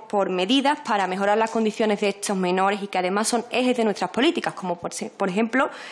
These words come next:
la rebaja del I R P F en las rentas inferiores a dieciocho mil euros que proponemos, la desgravación de mil euros en las familias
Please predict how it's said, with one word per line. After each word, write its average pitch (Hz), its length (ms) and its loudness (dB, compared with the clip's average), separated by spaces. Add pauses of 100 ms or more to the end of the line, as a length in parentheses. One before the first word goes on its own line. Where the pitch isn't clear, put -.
(160)
la 226 140 0
rebaja 220 320 0
del 247 120 4
I 247 100 4
R 240 200 2
P 240 140 2
F 277 320 0
en 208 120 0
las 175 260 2
rentas 220 260 0
inferiores 247 420 4
a 233 60 0
dieciocho 202 500 -2
mil 202 160 6
euros 294 420 2 (220)
que 208 100 -2
proponemos, 277 600 2
la 233 100 0
desgravación 196 640 0
de 196 120 2
mil 233 260 6
euros 240 320 2
en 190 100 -4
las 180 120 -6
familias 196 680 2